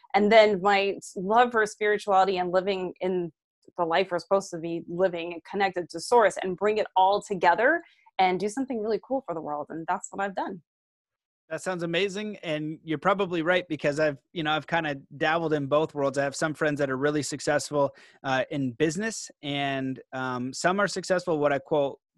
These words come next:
Speaker 2: uh, call, like, the vocation. They figured out what they wanted to do. Um, they were successful in business before, but it is a, it's, you know, congrats on taking that leap, because, you know, when you're, when you're walking away with something that, like, it gives you your security,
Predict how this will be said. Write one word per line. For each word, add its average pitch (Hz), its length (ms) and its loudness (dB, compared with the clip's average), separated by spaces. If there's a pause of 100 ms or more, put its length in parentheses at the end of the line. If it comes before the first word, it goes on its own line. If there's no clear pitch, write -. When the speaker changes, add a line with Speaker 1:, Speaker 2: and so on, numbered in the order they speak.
(140)
Speaker 2:
uh, 143 140 -2
call, 147 200 2
like, 135 180 0
the 127 100 -2
vocation. 151 680 0 (260)
They 151 60 -2
figured 156 240 2
out 151 160 4
what 156 140 0
they 175 80 2
wanted 156 320 0
to 143 80 -4
do. 147 360 -2 (280)
Um, 131 420 -2
they 139 80 0
were 147 100 2
successful 165 440 -2
in 151 60 -2
business 139 220 0
before, 190 460 0 (260)
but 175 140 2
it 180 100 2
is 226 200 6
a, 196 240 2
it's, - 280 -8
you 175 160 -2
know, 165 120 2
congrats 185 420 0
on 175 60 -2
taking 170 240 0
that 139 180 -2
leap, 208 220 -6
because, 143 420 -4
you 160 100 -4
know, 147 140 0
when 160 160 -2
you're, 190 220 0
when 170 160 -4
you're 190 100 0
walking 170 380 0
away 165 440 0 (640)
with 160 200 0
something 220 460 -2
that, 185 200 4
like, 156 200 0
it 160 160 -6
gives 185 200 -2
you 202 80 -6
your 180 220 0
security, - 640 -4